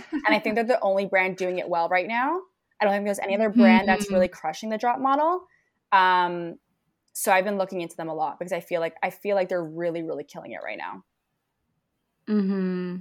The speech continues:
Speaker 1: That is
Speaker 3: Yes,
Speaker 1: such a
Speaker 3: we're
Speaker 1: good
Speaker 3: trying to
Speaker 1: answer.
Speaker 3: get them on the podcast.
Speaker 2: Yes.
Speaker 1: Yeah,
Speaker 3: Lindsay
Speaker 1: it's true.
Speaker 3: has a really cool
Speaker 2: Oh, yeah.
Speaker 3: story. So we'll see. Maybe
Speaker 2: Good
Speaker 3: it'll
Speaker 2: luck.
Speaker 3: happen. Another brand, though, that I think does do the drop model well is Mad Happy.
Speaker 2: I'm not familiar.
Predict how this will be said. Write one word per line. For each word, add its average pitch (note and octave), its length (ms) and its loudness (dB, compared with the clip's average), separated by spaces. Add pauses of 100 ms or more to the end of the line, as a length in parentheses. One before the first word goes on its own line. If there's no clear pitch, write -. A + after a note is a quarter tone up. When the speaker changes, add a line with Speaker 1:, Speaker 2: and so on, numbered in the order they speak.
(220)
Speaker 1:
That G3 80 -2
is - 20 2
Speaker 3:
Yes, E3 260 2
Speaker 1:
such F#3+ 200 0
a F#3+ 40 -2
Speaker 3:
we're G#3 120 6
Speaker 1:
good G3+ 80 -2
Speaker 3:
trying G3 260 2
to F#3 80 -6
Speaker 1:
answer. - 0 -
Speaker 3:
get E3+ 180 -4
them F3 140 -4
on E3+ 100 -6
the E3 60 -8
podcast. - 240 -6
Speaker 2:
Yes. - 420 -4 (300)
Speaker 1:
Yeah, - 140 0
Speaker 3:
Lindsay G3+ 420 2
Speaker 1:
it's - 240 -8
true. G#3 220 -6
Speaker 3:
has F#3 500 -4
a F#3+ 60 -4
really F3 260 -4
cool G3 180 -8
Speaker 2:
Oh, F#3 120 2
yeah. F3 180 0
Speaker 3:
story. G#3+ 180 -8 (260)
So F#3+ 320 2
we'll F#3+ 120 2
see. G#3 420 0 (1160)
Maybe F#3 200 0
Speaker 2:
Good A3 60 8
Speaker 3:
it'll G#3 120 6
Speaker 2:
luck. G3 120 6
Speaker 3:
happen. D#3 260 -4 (320)
Another G#3 320 6
brand, D4 260 6
though, E4 120 2
that B3+ 120 2
I G#3+ 100 4
think F#3+ 380 -6
does E3+ 240 -2
do G#3 140 -2
the G#3 100 -2
drop G#3 220 -2
model G#3 280 -2
well G#3+ 360 0
is F#3 260 -4
Mad E3+ 240 -4
Happy. - 460 -10 (500)
Speaker 2:
I'm G#3+ 60 -4
not G3 160 -4
familiar. G#3 680 -10